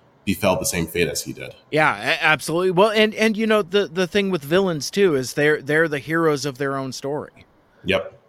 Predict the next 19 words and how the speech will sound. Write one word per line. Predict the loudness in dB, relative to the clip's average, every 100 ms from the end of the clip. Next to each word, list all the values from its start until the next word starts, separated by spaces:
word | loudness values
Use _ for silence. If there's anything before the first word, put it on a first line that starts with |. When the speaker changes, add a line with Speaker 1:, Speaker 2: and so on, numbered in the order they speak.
| _ -14
Speaker 2:
So | -8 0 4 4 4
yeah, | 2 2 2
it's, | 2 0 -2
it, | -4 -2 -2
it, | 0 -2 -2
it's | -2 -2 -4 -2
interesting | -2 -2 -4 -2 -4 -4
ground | 0 2 2 0 -2 -8 -14 -20 _ _
to, | -6 0 2 2 2 -2 -6 -8
to | -10
cover. | -2 2 2 2 -2 -4 _
I, | 0 2 2 0 _ -2
I | 0
agree | 2 0 -2 0
with | 0 0
you | 0
about | 2 0 0
the |
movies, | -2 0 0 -2 -6 -8